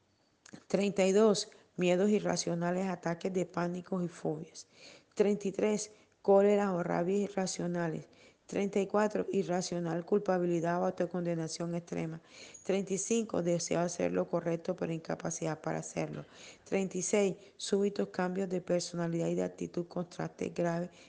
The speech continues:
esquizofrenia, desorden bipolar. Treinta y siete, fuerte aversión a leer la escritura y orar, especialmente uno a uno. Treinta y ocho, semblante sombrío, apariencia acelerada u ojos hundidos con contracción de las pupilas.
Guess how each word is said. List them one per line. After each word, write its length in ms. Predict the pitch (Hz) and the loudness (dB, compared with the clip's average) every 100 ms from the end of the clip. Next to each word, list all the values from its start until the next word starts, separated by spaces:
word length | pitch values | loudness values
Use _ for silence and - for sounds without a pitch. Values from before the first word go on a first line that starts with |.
| _ | _
esquizofrenia, 800 | 180 175 190 - 170 - 175 180 | -6 -4 -4 -2 -4 -2 -2 -2
desorden 560 | 165 160 - 165 165 175 | -4 -4 -2 -2 -2 -2
bipolar. 540 | 170 170 156 156 147 - - - - - _ | -2 -2 -2 -2 -4 -10 -20 -20 -20 -20 _
Treinta 320 | - 202 202 | 2 4 4
y 60 | 202 | 2
siete, 420 | 196 226 220 185 | 6 4 4 0
fuerte 460 | 170 - 185 - 190 | -2 4 4 4 0
aversión 440 | 185 175 - 165 | 2 0 -2 -4
a 80 | 180 | 0
leer 260 | 175 165 165 | 2 0 0
la 100 | 180 | -4
escritura 500 | - 175 160 170 175 | -4 -8 -4 -2 0
y 100 | 175 | 0
orar, 320 | 165 165 170 - - _ | 0 -2 -6 -14 -20 _
especialmente 840 | 196 185 175 - 170 170 170 - - | -4 -2 -2 0 0 0 -2 -4 -4
uno 240 | 349 165 156 | -2 -2 -2
a 60 | |
uno. 240 | 156 151 151 - - - - | -4 -6 -10 -16 -20 -20 -4
Treinta 360 | - 196 208 202 | 4 4 4 4
y 40 | |
ocho, 280 | 226 220 170 | 4 4 -4
semblante 640 | - 175 175 165 170 165 | -4 -4 -2 0 -2 -2
sombrío, 500 | 202 180 170 165 180 | -2 -2 -2 0 0
apariencia 540 | 180 170 165 165 170 185 | -2 -2 -2 -2 -2 -2
acelerada 580 | - 165 156 160 165 165 - - - | -2 -2 -2 -2 -4 -8 -18 -20 0
u 140 | 185 | 4
ojos 240 | 175 185 196 | 6 4 0
hundidos 460 | 165 160 180 185 | -2 0 2 0
con 280 | 185 165 160 - - | 0 -4 -4 -8 -10
contracción 760 | - 165 - 165 151 - 185 | -6 -6 -2 -4 -2 -2 -2
de 80 | 190 | 0
las 140 | 196 180 | -2 -2
pupilas. 540 | 165 160 190 196 | -8 -2 0 2